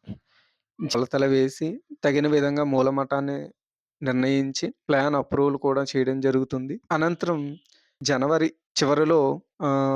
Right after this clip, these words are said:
శంకుస్థాపన చేసి ఫిబ్రవరి ఫస్ట్ వీక్‌లో ప-, కార్యక్రమం అనేది మొదలు పెట్టడం జరుగుతుంది. కనుక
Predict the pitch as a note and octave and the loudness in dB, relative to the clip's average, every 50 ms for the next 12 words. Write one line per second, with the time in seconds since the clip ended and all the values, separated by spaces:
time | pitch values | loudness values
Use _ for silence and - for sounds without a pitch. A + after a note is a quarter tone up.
0 | C3+ C#3 C#3 - - - C3 B2 - D#3 - - - D3+ C3+ - D3 D3 D3 D3 | -2 -2 -4 -6 -4 -4 -4 -2 -2 -4 -4 -2 -2 -2 0 0 -2 -4 -2 -2
1 | D3 C#3+ - - E3 D3 C#3 - - C3 B2 C3 A#2 B2+ C#3+ D#3 D3+ - - C3 | -2 -2 0 0 -2 -2 0 -2 -4 -4 -4 -4 -4 -2 -2 -2 -2 -2 -4 -6
2 | - - - D3+ C3+ C3+ C3 B2+ B2 - D3+ D#3 D3 C3 B2+ B2+ C#3+ - _ _ | -6 -4 -2 0 2 2 2 0 0 -2 -2 0 2 2 0 -2 -4 -8 _ _
3 | D#3+ D3+ - - C#3+ C#3 C3+ C#3 - D3 D3 C#3 C#3 C#3 C#3 C#3 C#3 C#3 C#3 C#3+ | -4 -4 -2 0 0 0 0 0 -2 -2 -2 0 0 0 0 0 -2 -2 0 -2
4 | D3 D3+ C#3+ C3 B2+ C3+ B2 C3+ B2 - - C#3+ C#3 C#3+ C3+ C3+ B2+ C3 C3 C3 | -2 -2 -2 -2 -2 -2 -2 -2 -6 -6 -8 -10 -10 -6 -6 -4 -4 -4 -6 -6
5 | - C3+ C3 C3 C#3+ F3+ B3 - _ - - - _ _ _ _ _ - C3+ D3 | -8 -12 -12 -12 -12 -12 -14 -16 _ -20 -20 -20 _ _ _ _ _ -4 -4 -2
6 | D3 - | -2 -2